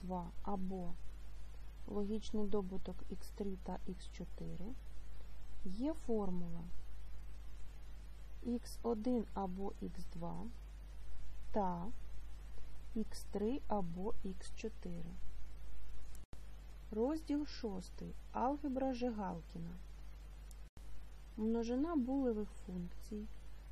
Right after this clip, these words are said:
разом із операціями кон'юнкції та додавання за модулем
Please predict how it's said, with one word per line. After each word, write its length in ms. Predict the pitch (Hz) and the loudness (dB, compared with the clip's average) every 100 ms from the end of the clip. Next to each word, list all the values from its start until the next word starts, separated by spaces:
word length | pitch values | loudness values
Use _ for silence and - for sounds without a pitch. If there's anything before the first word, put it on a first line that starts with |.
| - | 0
разом 400 | 240 339 302 254 | 2 2 2 2
із 160 | 233 214 | 2 0
операціями 760 | 226 240 247 269 - 220 202 - | 2 4 4 4 2 0 -2 0
кон'юнкції 720 | 233 226 254 254 - - 202 | 0 2 2 2 0 -4 -2
та 120 | 220 | 0
додавання 680 | 214 208 196 185 185 180 180 | 0 0 0 0 0 0 -2
за 160 | 180 196 | -4 -2
модулем 520 | 202 208 180 175 175 | -2 -2 -4 -4 -4